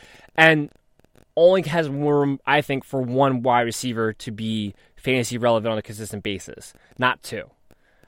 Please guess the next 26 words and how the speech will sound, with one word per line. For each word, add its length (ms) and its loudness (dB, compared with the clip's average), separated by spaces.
I 80 2
don't 120 4
think 100 0
this, 160 0
this 260 -4
offense 360 0
has 200 -4
that 140 -4
kind 160 -4
of 80 -6
volume, 400 -4
especially 300 -2
when 60 0
they 40 -2
go 80 2
up 120 2
against 220 -4
better 200 -2
teams. 520 -16
So 300 -4
something 260 -4
just 140 -6
to 60 -20
keep 200 -6
in 80 -6
mind 340 0